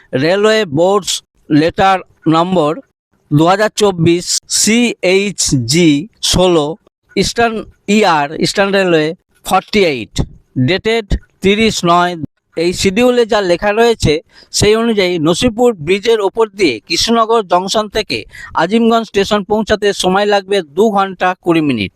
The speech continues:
ডিস্টেন্স হচ্ছে একশো তিন পয়েন্ট তেষট্টি কিলোমিটার। কৃষ্ণনগর থেকে ট্রেনটি ছাড়বে উনিশটা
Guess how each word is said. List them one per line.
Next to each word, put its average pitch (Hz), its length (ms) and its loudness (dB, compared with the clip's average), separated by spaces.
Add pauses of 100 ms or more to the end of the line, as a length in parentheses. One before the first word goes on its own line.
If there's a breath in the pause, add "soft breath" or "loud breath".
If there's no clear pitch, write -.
(140)
ডিস্টেন্স 233 720 -4 (100)
হচ্ছে 208 460 -2 (340 loud breath)
একশো 208 380 0
তিন 226 400 -2
পয়েন্ট 190 440 -2
তেষট্টি 190 600 -2 (260)
কিলোমিটার। 160 540 0 (260 loud breath)
কৃষ্ণনগর 240 460 0
থেকে 233 420 -2 (160)
ট্রেনটি 214 640 0
ছাড়বে 175 640 0 (320)
উনিশটা 220 720 0